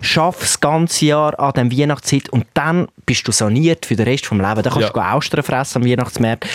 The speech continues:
Speaker 1: kannst in deiner Villa hängen und, und, und, und die Leute, äh,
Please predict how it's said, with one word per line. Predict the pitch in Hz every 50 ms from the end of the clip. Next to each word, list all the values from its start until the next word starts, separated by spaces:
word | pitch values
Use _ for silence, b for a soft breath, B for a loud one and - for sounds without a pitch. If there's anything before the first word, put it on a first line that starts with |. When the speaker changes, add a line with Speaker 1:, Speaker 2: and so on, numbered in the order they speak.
| B -
Speaker 1:
kannst | - 120 117 - 110
in | 107 104
deiner | 104 - 98
Villa | 98 127 156 160 151 135
hängen | 135 127 123 131 131 127 B B B B
und, | 117 120 - -
und, | - 139 127 - -
und, | 123 117 107 - 113
und | 127 117 -
die | 127 127
Leute, | 127 - - - -
äh, | 120 117 110 113 107 98